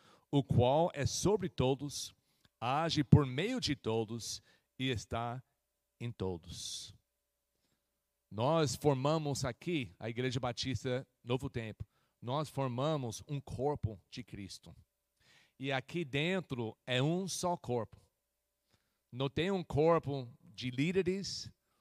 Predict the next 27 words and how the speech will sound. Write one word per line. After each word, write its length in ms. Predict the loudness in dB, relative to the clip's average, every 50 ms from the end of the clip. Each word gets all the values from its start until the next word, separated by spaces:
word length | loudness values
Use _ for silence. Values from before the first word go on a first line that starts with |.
| _ _ _ _ _ _
um 180 | -2 -2 -2
corpo 500 | -2 0 4 6 6 6 6 6 4 0
de 280 | 0 0 -2 -2 -2 -2
funcionários, 1120 | 2 2 2 2 2 0 -2 0 0 0 0 0 0 0 -2 -2 -4 -4 -4 -6 -6 -8 -8 _ _ _ _ _ _ _ _
um 160 | _ -2 -2
corpo 480 | 2 4 6 8 8 6 6 4 0 0
de 480 | 0 0 -2 -4 -2 0 0 0 -2 -4 _ _ _ _ _ -10
membros 1040 | -2 2 6 6 6 6 6 6 6 6 6 4 4 2 0 -2 -2 -4 -6 -8 _ _ _ _ _ _
que 580 | _ -2 0 0 0 0 -2 -2 -2 -4 -6 -8 _ _ _
têm 240 | 0 0 0 -2 2
dons, 440 | 4 4 4 6 4 2 0 2
outro 400 | 2 2 2 2 0 -4 -4 -4 -6 -6
corpo 320 | 4 6 6 6 6 2
de 160 | -2 -2 -2 -2
membros 480 | -2 -2 -2 -2 -2 -4 -6 -8 -8
que 160 | -8 -8 -6
não 160 | -4 -4 -4 -4
têm 300 | -4 _ -4 -4 -4 -4
dons, 460 | -4 -2 -2 -2 -4 -6 -8 -10 -14
não 240 | -10 -10 -10 -10 -10
tem, 400 | -10 -6 -4 -4 -2 -4 -4 -8 _ _ _ _
não 120 | -2 0
tem 100 | 0 0
uma 160 | 0 0 0
separação 720 | 0 2 0 -2 0 0 -4 -2 0 0 4 4 4 4 4
entre 160 | -4 -6 -6
nós. 480 | -2 0 0 0 0 -4 -6 -10 -14